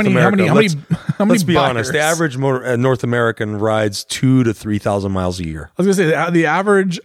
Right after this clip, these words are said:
Speaker 1: owner of this bike will probably not have to change the oil after the first service.
Speaker 2: No.
Speaker 1: That's it.
Speaker 2: But listen here, y'all.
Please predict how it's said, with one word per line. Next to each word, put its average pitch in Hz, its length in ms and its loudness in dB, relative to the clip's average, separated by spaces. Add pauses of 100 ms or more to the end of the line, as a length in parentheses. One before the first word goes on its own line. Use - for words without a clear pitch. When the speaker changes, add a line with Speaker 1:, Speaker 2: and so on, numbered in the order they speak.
Speaker 1:
owner 156 340 2
of 127 100 0
this 123 140 0
bike 135 260 -4
will 113 100 -8 (120)
probably 135 380 -2
not 123 180 -2
have 117 140 -4
to - 80 -14
change 127 240 -2
the 123 60 2
oil 117 240 0
after 107 220 -4
the 110 60 -2
first 104 240 -2
service. - 400 -8
Speaker 2:
No. - 160 -12 (1900)
Speaker 1:
That's - 200 -4
it. - 180 -4 (340)
Speaker 2:
But 135 100 -4
listen 151 320 0
here, 120 440 0
y'all. 101 640 -2